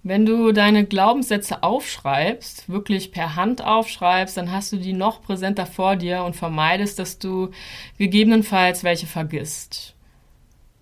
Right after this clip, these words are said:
Und wenn du dann deine Glaubenssätze aufgeschrieben hast, dann schau dir sie einmal an noch einmal. Und vielleicht kannst du diese Glaubenssätze, die du gefunden hast, in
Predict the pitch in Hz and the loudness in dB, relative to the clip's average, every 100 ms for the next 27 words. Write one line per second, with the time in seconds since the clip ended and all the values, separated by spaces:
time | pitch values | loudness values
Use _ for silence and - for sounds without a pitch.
0 | _ _ _ _ _ - 190 233 247 254 | _ _ _ _ _ -2 2 4 6 6
1 | 240 240 233 226 214 214 277 233 214 - | 6 6 4 4 4 4 2 -2 -2 0
2 | 156 160 - 214 - 262 254 294 - - | 2 2 -2 -4 -2 0 0 -2 -6 -2
3 | 220 208 - 240 277 320 294 277 269 262 | 0 0 0 2 2 2 0 0 0 -4
4 | - 202 214 202 202 202 202 202 196 - | -4 0 2 4 4 4 4 4 2 -2
5 | - 139 147 180 262 440 - - - - | -2 0 0 0 -2 -4 -12 -20 -14 -4
6 | 190 - 147 143 147 220 415 - - - | -2 0 -2 -2 -4 -6 -8 -14 -20 -20
7 | - - - - - 202 208 214 214 214 | -20 -20 -20 -16 -4 2 4 6 4 2
8 | - - - - 208 196 240 359 - - | -2 -8 -10 -4 2 4 4 2 -6 -4
9 | 269 311 - 247 240 247 226 214 208 196 | -4 -4 -6 -4 -2 -2 -2 -2 0 0
10 | 156 190 247 240 220 226 196 185 170 - | 2 2 0 -2 -2 -2 -2 -4 -8 -4
11 | 220 254 220 214 220 - 196 202 202 | -4 -2 -4 -2 -4 -4 -2 0 0